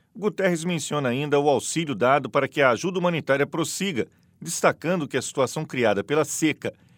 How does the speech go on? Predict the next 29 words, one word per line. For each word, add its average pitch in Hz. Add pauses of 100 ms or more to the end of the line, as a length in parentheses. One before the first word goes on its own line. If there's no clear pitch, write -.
e 151
a 160
necessidade 147
de 113
evitar 110
a 123
fome 156 (340)
devem 147
estar 131
no 143
topo 151
da 104
agenda. 101 (280)
A 110
mensagem 151 (300)
termina 143
com 143
Guterres 131
felicitando 139
o 104
ex-presidente 135
Hassan 170
Sheikh 147
Mohammed 127 (280)
e 196
o 220
primeiro-ministro 175
Omar 139
Sharmarke 127